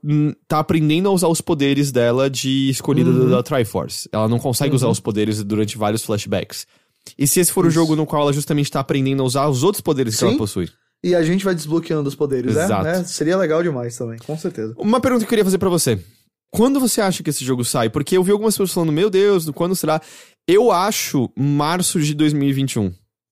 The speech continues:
Speaker 2: Eu acho dois mil e vinte e um, eu ia dizer esse ano também. Dois mil e vinte e um pra mim. O jogo com certeza não tá sendo desenvolvido só agora, já tá tendo desenvolvimento há algum tempo.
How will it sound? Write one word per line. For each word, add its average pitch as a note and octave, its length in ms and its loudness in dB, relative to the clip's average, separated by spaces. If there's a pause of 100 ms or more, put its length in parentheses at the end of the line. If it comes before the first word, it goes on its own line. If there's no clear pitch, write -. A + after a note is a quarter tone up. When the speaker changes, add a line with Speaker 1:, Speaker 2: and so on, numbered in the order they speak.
(120)
Speaker 2:
Eu F3+ 160 2
acho F3 200 -2
dois F3+ 120 0
mil E3+ 100 0
e E3+ 40 -2
vinte F3+ 220 -2
e D#3 60 -2
um, C3 40 -2
eu B2+ 60 0
ia C3 60 0
dizer C#3+ 380 -2
esse C#3+ 200 -4
ano C3 100 -6
também. C#3 220 -6 (120)
Dois B2+ 200 -6
mil B2+ 80 -8
e B2+ 40 -8
vinte C3+ 180 -10
e - 40 -10
um B2 40 -10
pra C3+ 140 -8
mim. A2 120 -10 (500)
O C3 100 -4
jogo D3 260 0
com D#3+ 140 -2
certeza C#3+ 340 0
não C3+ 140 -2
tá C3+ 100 -4
sendo C#3 160 -6
desenvolvido C3 380 -4
só B2+ 120 0
agora, B2 500 0
já C#3+ 140 -2
tá B2 120 -6
tendo B2 420 -6
desenvolvimento B2+ 360 -4
há B2 40 -4
algum B2+ 220 -4
tempo. A#2+ 340 -6